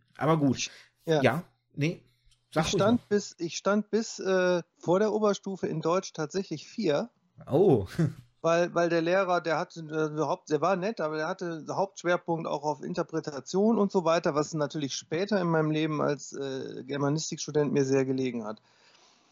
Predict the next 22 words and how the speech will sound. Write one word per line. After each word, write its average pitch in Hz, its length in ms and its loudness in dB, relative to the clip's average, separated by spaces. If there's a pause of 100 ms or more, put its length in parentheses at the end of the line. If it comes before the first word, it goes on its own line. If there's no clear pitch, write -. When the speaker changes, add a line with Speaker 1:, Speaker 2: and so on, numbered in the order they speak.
(240)
Speaker 2:
Dann 220 200 4
kam 233 300 2
die 196 80 -4
Oberstufe 135 560 -4
und 135 100 -6
dann 165 140 0
kam 196 240 0
trotzdem 170 460 -4
der 143 100 0
Deutsch-L 135 400 0
K, 131 260 0
weil 135 140 -6
ich 127 100 -12
wusste, - 380 -4
ich 131 160 -12
liebe 143 180 -2
Literatur, 127 640 0
vier 190 240 2
hin 185 160 2
oder 135 160 2
her, 175 320 0 (140)
ne? 190 180 0